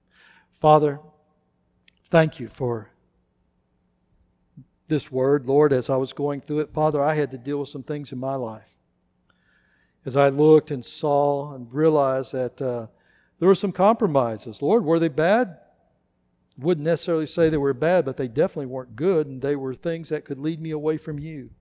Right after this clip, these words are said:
And Lord, I don't want them in my life. And Father, I pray that would be the prayer of all of us in this place as we look to see where we have compromised. Not if,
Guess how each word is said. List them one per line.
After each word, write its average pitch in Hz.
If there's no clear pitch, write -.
And 117
Lord, 139
I 143
don't 135
want 143
them 131
in 123
my 120
life. 117
And 131
Father, 143
I 139
pray 156
that 139
would 135
be 143
the 127
prayer 131
of 117
all 143
of 113
us 117
in 113
this 110
place 127
as 113
we 127
look 160
to 147
see 156
where 147
we 165
have 147
compromised. 117
Not 214
if, 202